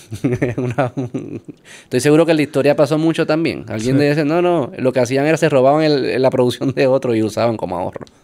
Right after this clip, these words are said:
Speaker 1: Pasó muchísimas veces. Hoy en día no es tan fácil. El gobierno te puede quitar el ahorro y dárselo a otro, que es lo que hace. Podemos hablar de los cre-, de los chavos incentivos, porque al final eso es lo que están haciendo. Este,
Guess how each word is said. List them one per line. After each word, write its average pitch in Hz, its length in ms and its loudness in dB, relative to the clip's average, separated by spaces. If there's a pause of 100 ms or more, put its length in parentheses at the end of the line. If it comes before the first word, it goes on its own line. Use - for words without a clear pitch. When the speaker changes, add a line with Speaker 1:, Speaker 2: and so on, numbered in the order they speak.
(160)
Speaker 1:
Pasó 104 380 -4
muchísimas 107 480 -6
veces. - 240 -14 (1000)
Hoy 123 140 0
en 143 120 2
día 143 300 2 (760)
no 113 140 -8
es - 60 -10
tan 113 160 -6
fácil. - 320 -10 (100)
El 123 140 -4
gobierno 139 280 2
te 135 120 0
puede 123 160 0
quitar 127 240 -2
el 123 80 0
ahorro 147 240 2
y - 20 0
dárselo 110 320 -2
a 98 60 2
otro, 110 320 -2 (100)
que - 80 -12
es 104 60 -6
lo 104 100 -4
que 107 80 -2
hace. 123 160 -2
Podemos 110 220 -6
hablar 117 160 -2
de 113 80 -2
los 107 100 -4
cre-, - 160 -10
de 107 180 -8
los 101 100 -10 (240)
chavos 107 360 -6 (240)
incentivos, 107 720 -4
porque 113 220 -4
al 110 80 -4
final 120 240 -4
eso 131 160 -2
es 120 60 -4
lo 113 60 -4
que 104 80 -4
están 85 200 -8
haciendo. - 420 -4 (840)
Este, 117 460 -4